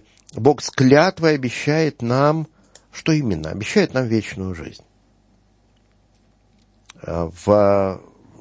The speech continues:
в Священном Писании мы находим обетование вечной жизни. Христос говорит: «Истинно, истинно говорю вам, верующий в Меня имеет жизнь вечную».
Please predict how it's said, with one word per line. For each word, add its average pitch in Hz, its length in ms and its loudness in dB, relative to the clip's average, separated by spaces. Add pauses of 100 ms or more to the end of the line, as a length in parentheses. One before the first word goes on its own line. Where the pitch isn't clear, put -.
(120)
в - 40 -16
Священном 107 440 -4
Писании 160 400 -4
мы 143 100 -6
находим 131 520 -4
обетование 107 920 -2
вечной 87 420 -12
жизни. - 360 -20 (1200)
Христос 143 520 2
говорит: 110 640 0
«Истинно, 135 600 -6 (100)
истинно 101 500 -6
говорю 92 340 -2
вам, 151 360 0 (400)
верующий 170 720 2
в 95 140 -8
Меня 113 600 -2 (120)
имеет 101 760 -2 (420)
жизнь 80 480 -6 (640)
вечную». - 540 -2